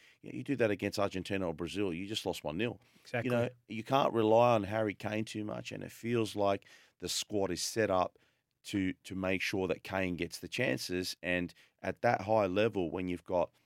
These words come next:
Speaker 1: unbelievable outfits, other, other nations, you know, you're asking, you're asking Harry to do far too much on his own. I just feel like the Mason Mounts and, or the combination really that he's playing in the centre of that park,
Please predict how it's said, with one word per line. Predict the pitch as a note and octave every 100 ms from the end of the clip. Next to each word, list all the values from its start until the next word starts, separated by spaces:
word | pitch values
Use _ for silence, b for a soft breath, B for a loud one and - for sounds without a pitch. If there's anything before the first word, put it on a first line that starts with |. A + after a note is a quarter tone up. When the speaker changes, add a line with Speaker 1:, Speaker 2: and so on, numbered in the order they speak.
| _ _ G#2+
Speaker 1:
unbelievable | A2+ A2 F2+ F2 G2+ F#2 F2 -
outfits, | F#2 G2 - C#2 - - - - -
other, | - G2 -
other | G2+ F2
nations, | F#2 G#2+ - - - _ _ _ _
you | -
know, | -
you're | - A#2+
asking, | B2 B2 G2+ F2+ _
you're | G#2
asking | G2+ - F#2
Harry | F#2 F2+
to | E2
do | D#2+ E2
far | E2+ E2+
too | -
much | E2+ E2 -
on | E2
his | D#2
own. | F#2 E2+ -
I |
just | - - -
feel | A2 A2
like | F#2+ F2 b b b b
the | E2+
Mason | F2+ G2+ - F#2
Mounts | F2+ F2+ F2 F2 - - F2+
and, | F2
or | B2 A2 _
the | A#2+
combination | - C#3 C3 G#2 G2 G2 - F#2+ E2+
really | G2 F#2+ F2
that | E2
he's | F2+ F2
playing | - F#2 F2+
in |
the | E2
centre | - F2+
of | D#2+
that | E2+ -
park, | F2+ F#2 F2